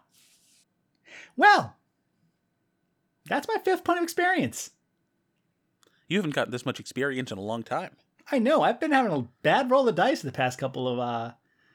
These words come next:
Speaker 1: times we've been together. I'm gonna get back to you on my last two choices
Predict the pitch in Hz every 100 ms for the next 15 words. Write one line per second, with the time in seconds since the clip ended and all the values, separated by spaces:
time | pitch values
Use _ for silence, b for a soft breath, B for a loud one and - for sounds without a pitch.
0 | _ _ _ _ - 131 127 117 120 117
1 | 110 117 113 107 - _ _ _ _ _
2 | _ _ _ _ - _ _ - 226 294
3 | 339 320 370 359 233 117 - _ _ _
4 | _ 147 156 175 175 208 247 269 240 240
5 | 262 190 120 101 -